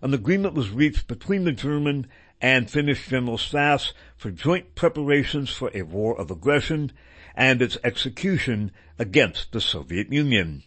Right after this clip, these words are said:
In this connection, General Palwell told me during a conference at his staff headquarters in Onosa in November of nineteen forty-one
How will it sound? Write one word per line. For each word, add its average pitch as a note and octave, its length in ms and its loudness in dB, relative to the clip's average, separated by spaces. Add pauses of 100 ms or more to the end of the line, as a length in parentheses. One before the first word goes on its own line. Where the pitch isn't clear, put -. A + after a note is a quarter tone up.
(1000)
In G#3+ 180 6
this G3 160 8
connection, C#3 560 2
General C3 320 0
Palwell B2+ 560 2
told C3+ 320 0
me C3+ 160 2
during A#2 300 -4
a G#2 80 -6
conference C3 520 -2
at G#2 140 -2
his G#2 160 -2
staff A#2 380 0
headquarters C3 640 -2 (220)
in G#2 280 2
Onosa G#2 720 0
in F2+ 160 -6
November G#2 380 0
of F#2+ 200 -4
nineteen F#2 400 -4
forty-one B2 680 -2